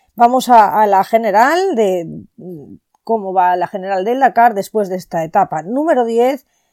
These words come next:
en, eh, esta categoría. Tenemos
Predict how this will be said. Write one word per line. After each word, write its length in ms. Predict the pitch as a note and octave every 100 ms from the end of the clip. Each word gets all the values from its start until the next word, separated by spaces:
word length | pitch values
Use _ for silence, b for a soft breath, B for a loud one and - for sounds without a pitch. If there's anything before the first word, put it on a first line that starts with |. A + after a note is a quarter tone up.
| _ _ _ -
en, 300 | C#4 D4+ E4+ F4 F4 -
eh, 340 | F#3 G#3+ G#3 -
esta 460 | B3 - D#4+ D#4+ -
categoría. 920 | G3 E3+ F3 D#3+ E3 F#3+ D3+ C#3 - _ B B _ _
Tenemos 640 | B3+ D4 C#4 F#3+ F3+ -